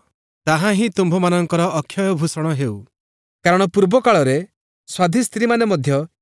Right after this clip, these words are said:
ଈଶ୍ୱରଙ୍କଠାରେ ଭରସା ରଖି ଆପଣା ଆପଣା ସ୍ୱାମୀମାନଙ୍କର ବଶୀଭୂତା ହୋଇ ଏହି ପ୍ରକାରେ ଆପଣା ଆପଣାକୁ ଭୂଷିତା କରୁଥିଲେ। ସେହିପରି ସାରା ଅବ୍ରାହମଙ୍କୁ ପ୍ରଭୁ ବୋଲି କହି ତାହାଙ୍କର ଆଜ୍ଞାବହ ହେଲେ। ତୁମ୍ଭେମାନେ ଯଦି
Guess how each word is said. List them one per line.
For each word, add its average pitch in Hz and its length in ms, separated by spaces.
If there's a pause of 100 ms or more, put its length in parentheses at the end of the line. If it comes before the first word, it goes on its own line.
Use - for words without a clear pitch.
(300)
ଈଶ୍ୱରଙ୍କଠାରେ 233 720
ଭରସା 151 380
ରଖି 135 340 (500)
ଆପଣା 175 340
ଆପଣା 202 220
ସ୍ୱାମୀମାନଙ୍କର 202 800
ବଶୀଭୂତା 165 560
ହୋଇ 170 220 (480)
ଏହି 185 200
ପ୍ରକାରେ 202 460
ଆପଣା 180 320
ଆପଣାକୁ 175 400
ଭୂଷିତା 147 440
କରୁଥିଲେ। 120 500 (640)
ସେହିପରି 196 600 (380)
ସାରା 151 360 (420)
ଅବ୍ରାହମଙ୍କୁ 214 640
ପ୍ରଭୁ 170 280
ବୋଲି 214 240
କହି 127 300 (500)
ତାହାଙ୍କର 185 420
ଆଜ୍ଞାବହ 170 560
ହେଲେ। 123 260 (640)
ତୁମ୍ଭେମାନେ 180 360
ଯଦି 170 260